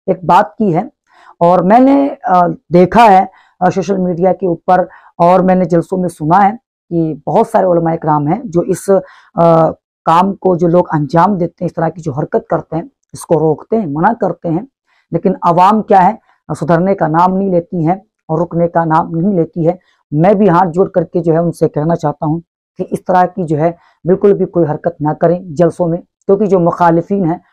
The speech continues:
वो तरह तरह की बातें उछालते, तरह तरह की बातें जो है उठा करके बोलते हैं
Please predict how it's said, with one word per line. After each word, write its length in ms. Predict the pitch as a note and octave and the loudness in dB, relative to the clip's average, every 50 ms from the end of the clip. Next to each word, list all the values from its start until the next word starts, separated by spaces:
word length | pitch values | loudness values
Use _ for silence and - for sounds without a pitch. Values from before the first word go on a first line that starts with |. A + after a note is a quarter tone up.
| _ _ G3 | _ _ -2
वो 80 | G#3 | -2
तरह 140 | G#3+ A#3+ A3+ | 2 2 0
तरह 220 | A3+ A#3 A3+ G#3+ G#3+ | 2 2 2 0 2
की 140 | G#3+ G#3 | 0 0
बातें 340 | F3 F3 F3 E3+ - F#3+ F#3 | 0 0 0 2 0 0 0
उछालते, 540 | F3 F#3 E3+ - D3+ D#3 D#3+ E3 E3 - F3+ | 0 -2 -4 -2 0 0 0 0 -2 -8 -6
तरह 160 | F3 E3+ E3 | -4 -4 -4
तरह 160 | D#3 D#3+ E3 | -2 -2 -4
की 160 | D#3+ - - D3+ | -4 -4 -6 -6
बातें 280 | D3+ D#3 - - E3+ | -6 -6 -6 -6 -6
जो 120 | D#3+ D#3+ D3 | -4 -2 -4
है 160 | E3 E3 E3 _ _ _ _ _ _ _ _ _ | -4 -4 -6 _ _ _ _ _ _ _ _ _
उठा 220 | - - D3 E3+ E3+ | -8 -2 0 0 2
करके 340 | E3 F3+ E3+ D#3 - E3+ E3 E3+ - _ _ _ _ _ - | 2 0 -2 -2 -2 -4 -4 -4 -8 _ _ _ _ _ 0
बोलते 280 | E3 E3 D#3+ D#3 - G3 | 0 0 0 0 -2 -2
हैं 260 | E3 D#3 F3+ F#3 | 0 0 -2 -4